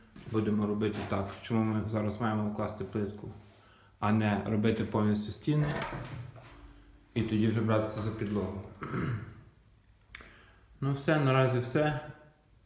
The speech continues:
Закінчуємо це відео. І приступаємо до роботи, по-, до продовжень попередніх відео, які вже є,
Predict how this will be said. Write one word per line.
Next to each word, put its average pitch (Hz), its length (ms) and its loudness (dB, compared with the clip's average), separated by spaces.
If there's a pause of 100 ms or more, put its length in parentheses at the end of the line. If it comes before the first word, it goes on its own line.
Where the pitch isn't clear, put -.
(760)
Закінчуємо 117 680 2
це 120 160 0
відео. 117 580 2 (2750)
І 160 240 6 (760)
приступаємо 123 680 2
до 113 240 2
роботи, 113 560 0 (680)
по-, 120 100 -4
до 117 120 -2
продовжень 117 540 0
попередніх 104 680 -2
відео, 113 260 0
які 104 260 -2
вже 104 140 -6
є, 107 320 -4